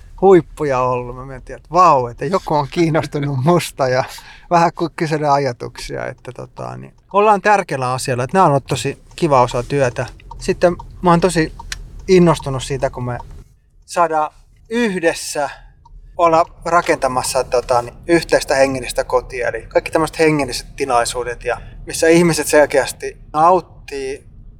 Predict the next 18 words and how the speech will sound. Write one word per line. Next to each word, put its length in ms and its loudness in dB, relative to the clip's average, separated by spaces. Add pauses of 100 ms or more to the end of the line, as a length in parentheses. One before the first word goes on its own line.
(140)
toisistaan 720 2
ja 60 -2
sitten 420 -6 (300)
siitä, 420 -2
että 220 -6
saa 460 -10 (460)
studeerata 760 2 (440)
vähän 220 -4
sanaa 520 2
ja 180 -8 (400)
tulla 220 4
yhteen 400 -4
rukoukseen 680 -6
ja 80 -18 (200)
Jumalan 380 0
kasvojen 520 -8
eteen. 400 -14
Että 180 -12